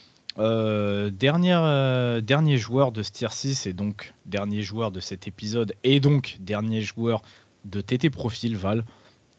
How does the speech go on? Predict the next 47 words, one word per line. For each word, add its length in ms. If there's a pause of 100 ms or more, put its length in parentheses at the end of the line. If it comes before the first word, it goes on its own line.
(180)
C'est 140
le 60
moment 240
d'être 160
solennel. 500 (640)
Tu 100
vas 60
nous 80
parler 260
d'un 160
joueur 240
de 100 (160)
Kansas 380
State, 300
ces 160
petits 520
fumiers 800
de 200
merde 420
qui 140
font 200
les 120
fous 260
parce 220
qu'ils 160
nous 180
ont 60
tapés 440
au 120
bowl 320 (320)
alors 260
qu'on 140
avait 240
une 100
équipe 320
de 80
walk-on. 500
Vous, 180
on 80
vous 200
a 80
pas 140
oublié, 320
bande 240
de 100
petits 260
teints. 280